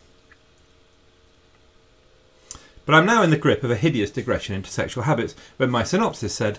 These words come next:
"Let's talk about government administration." So sorry about that, but just a couple more points in it while I'm on it. So, of course, the church was thoroughly and famously miserable about sex outside marriage,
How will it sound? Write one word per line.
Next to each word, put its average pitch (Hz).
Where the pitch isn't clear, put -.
"Let's -
talk 92
about 101
government 95
administration." 101
So 107
sorry 160
about 120
that, 202
but -
just -
a -
couple -
more 113
points -
in 92
it -
while 92
I'm 117
on 139
it. -
So, 214
of 156
course, 82
the 135
church -
was 139
thoroughly 165
and 117
famously 101
miserable 87
about 113
sex -
outside 87
marriage, 117